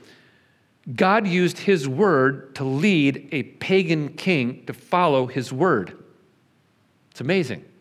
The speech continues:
Josephus says that's what took place. So, think about the characters so far in the story. We have a,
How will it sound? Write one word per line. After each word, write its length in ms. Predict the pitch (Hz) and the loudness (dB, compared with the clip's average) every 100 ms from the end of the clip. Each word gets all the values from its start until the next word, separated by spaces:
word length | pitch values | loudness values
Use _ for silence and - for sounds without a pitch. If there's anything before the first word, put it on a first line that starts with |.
| _ _ _ _ _ _ _ | _ _ _ _ _ _ _
Josephus 440 | - 107 170 156 | -10 -4 -4 -4
says 340 | 127 131 120 - - - - - | -2 -2 -2 -6 -20 -20 -20 -6
that's 200 | 156 127 | -4 -4
what 100 | 113 | -8
took 160 | 110 | -8
place. 380 | - 92 69 - _ _ _ _ _ _ _ - | -6 -8 -8 -18 _ _ _ _ _ _ _ -20
So, 400 | - 156 98 - - - - | -2 0 0 -4 -20 -20 -10
think 160 | - 185 | -4 0
about 140 | 185 | 0
the 80 | 160 | -2
characters 420 | - 175 160 151 | 0 0 0 -2
so 100 | - | -2
far 160 | 151 143 | -2 -2
in 60 | 131 | -4
the 60 | |
story. 200 | 120 131 | -4 -2
We 100 | 104 | 0
have 100 | 117 | 0
a, 140 | 113 | 0